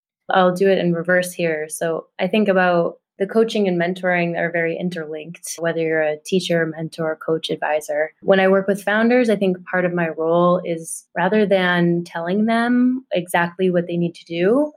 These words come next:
because they know more about their business, they're in it day to day. I think my role as an advisor is rather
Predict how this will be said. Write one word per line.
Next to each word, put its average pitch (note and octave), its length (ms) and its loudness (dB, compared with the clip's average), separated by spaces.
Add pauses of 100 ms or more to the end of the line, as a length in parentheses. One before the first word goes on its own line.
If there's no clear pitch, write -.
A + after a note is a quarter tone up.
(120)
because G3 240 -2
they A3+ 260 4
know F#3+ 300 4
more F#3 200 2
about F3 220 2
their F3 120 -4
business, E3+ 320 -4
they're E3 100 -10
in F3+ 200 -4
it F3 120 -4
day D#3+ 140 -12
to D#3+ 100 -8
day. F3 460 0 (240)
I F#3+ 60 4
think A3+ 240 2
my F3 300 2
role F3 580 2
as - 140 -8
an E3 80 -10
advisor G#3 480 0
is F3 160 0
rather E3+ 320 0